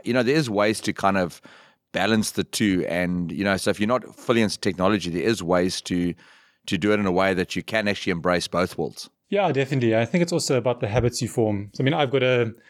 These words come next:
Speaker 2: I'm looking at a, a whole big plastic box here of my old birding notebooks. I mean, I spent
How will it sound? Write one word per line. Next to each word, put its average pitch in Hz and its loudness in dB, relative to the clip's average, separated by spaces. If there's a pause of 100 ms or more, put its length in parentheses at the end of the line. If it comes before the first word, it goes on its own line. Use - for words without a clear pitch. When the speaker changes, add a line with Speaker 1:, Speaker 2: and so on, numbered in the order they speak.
(220)
Speaker 2:
I'm 127 4
looking 127 0
at 117 2
a, 113 2 (100)
a - -8
whole 123 2
big - -4
plastic 120 -2
box - 0
here 117 4
of 104 0
my 107 2
old 110 0
birding 107 2
notebooks. 107 0
I 117 -6
mean, 104 -6
I 104 -4
spent 107 0